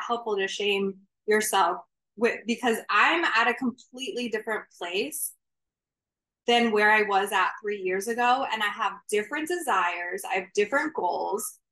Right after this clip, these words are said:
Plus, running a business is way different than a corporate job. And in my experience, there is such a thing called divine timing,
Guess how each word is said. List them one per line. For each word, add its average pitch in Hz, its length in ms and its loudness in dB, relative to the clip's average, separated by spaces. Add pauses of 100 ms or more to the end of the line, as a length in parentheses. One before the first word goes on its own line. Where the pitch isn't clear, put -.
(180)
Plus, 254 500 4 (140)
running 240 500 2
a 214 140 -2 (120)
business 247 720 -2
is 220 280 0
way 202 580 2
different 190 420 0
than 170 140 -10
a 170 80 -6
corporate 160 560 -6
job. 147 380 -4 (1400)
And 233 260 4 (100)
in 247 280 2
my 262 220 6
experience, 247 920 0 (100)
there 233 180 4
is 226 480 0
such - 380 0
a 233 120 2
thing 214 320 0
called 208 380 2
divine 190 420 0 (120)
timing, 202 460 -6